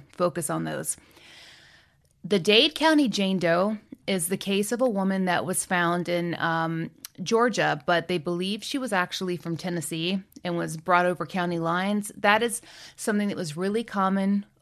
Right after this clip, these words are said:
with Little and not original or unique to him at all. Um, truckers do this often. You know, there are a lot of truckers who are serial killers.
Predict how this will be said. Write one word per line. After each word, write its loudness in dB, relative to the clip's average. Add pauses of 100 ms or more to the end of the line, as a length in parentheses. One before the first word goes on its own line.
with -2
Little 2 (100)
and 0
not 4
original 0
or 0
unique -2
to -8
him -4
at -2
all. -2 (520)
Um, 2
truckers 2
do -6
this -4
often. 0
You 2
know, 0
there 0
are 2
a 0
lot 4
of -6
truckers -6 (180)
who -4
are 0
serial -4
killers. -4